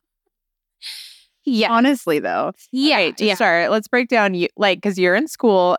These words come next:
Speaker 2: and
Speaker 1: I'm
Speaker 2: you're
Speaker 1: in school.
Speaker 2: working nurse, obviously.
Speaker 1: Mm-hmm.
Speaker 2: So, and that's,
Speaker 1: And
Speaker 2: like,
Speaker 1: I'm a dog mom,
Speaker 2: and
Speaker 1: so
Speaker 2: you're
Speaker 1: you
Speaker 2: dog
Speaker 1: forgot that
Speaker 2: mom.
Speaker 1: part.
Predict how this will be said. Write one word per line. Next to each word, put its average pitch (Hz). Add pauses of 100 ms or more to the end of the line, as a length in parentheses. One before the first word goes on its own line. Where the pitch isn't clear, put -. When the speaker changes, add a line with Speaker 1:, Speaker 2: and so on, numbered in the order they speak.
Speaker 2:
and 160
Speaker 1:
I'm 170
Speaker 2:
you're 190
Speaker 1:
in 196
school. -
Speaker 2:
working 180 (420)
nurse, 156
obviously. 156
Speaker 1:
Mm-hmm. 208 (320)
Speaker 2:
So, 202 (100)
and 220
that's, 180
Speaker 1:
And 247
Speaker 2:
like, 311 (360)
Speaker 1:
I'm 208
a 202
dog -
mom, -
Speaker 2:
and 185
Speaker 1:
so 185
Speaker 2:
you're 196
Speaker 1:
you -
Speaker 2:
dog 165
Speaker 1:
forgot 180
that -
Speaker 2:
mom. 202
Speaker 1:
part. -